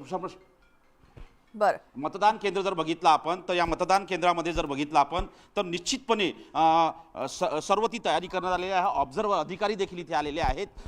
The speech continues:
Speaker 1: आणि आता इथे काही वेळानंतर जर बघितलं सात वाजता मतदानाला सुरुवात होईल, अ, त्यासाठी सर्व ती तयारी करण्यात आली आहे.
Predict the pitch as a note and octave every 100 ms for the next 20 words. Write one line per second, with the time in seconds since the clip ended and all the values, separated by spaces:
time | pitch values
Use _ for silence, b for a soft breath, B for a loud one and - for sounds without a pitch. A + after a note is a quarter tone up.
0 | B D3+ G#3+ A#3 - b D#3+ - G#3+ G3
1 | - D#3+ D#3 A#3 F#3 F#3 G#3 G3 F#3+ D#3+
2 | E3+ E3 D3+ E3 F3+ G#3+ - b - G3
3 | G#3+ A3 F#3 F#3 E3 D#3+ F#3 F3+ F#3+ -
4 | D#3+ F#3+ F#3+ F#3+ A3+ G3+ b b D#3 -
5 | G3+ G#3 A3 F#3 F#3 G3 G3+ F#3 F3 F3
6 | F3 E3 D3 -